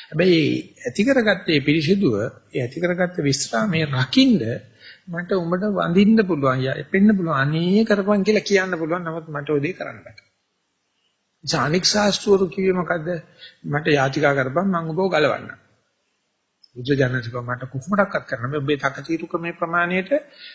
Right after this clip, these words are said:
අච්චර කුණු කන්දලයක් අයින් කරලා ගත්ත මේ පිරිසිදු, අ,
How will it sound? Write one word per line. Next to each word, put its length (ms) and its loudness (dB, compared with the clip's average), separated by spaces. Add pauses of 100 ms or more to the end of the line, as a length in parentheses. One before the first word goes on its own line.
අච්චර 400 2
කුණු 200 2
කන්දලයක් 460 0
අයින් 180 0
කරලා 240 0
ගත්ත 220 -4
මේ 160 -4
පිරිසිදු, 500 0 (560)
අ, 100 -16